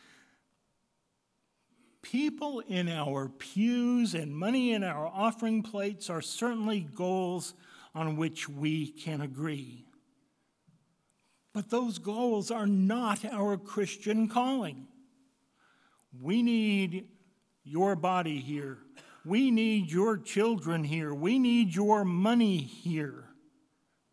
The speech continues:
But evangelism is not about our needs.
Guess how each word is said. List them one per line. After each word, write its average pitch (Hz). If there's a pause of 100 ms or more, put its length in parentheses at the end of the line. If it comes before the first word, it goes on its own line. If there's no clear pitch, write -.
(840)
But 208
evangelism 202
is 185
not 233
about 190
our 202
needs. 190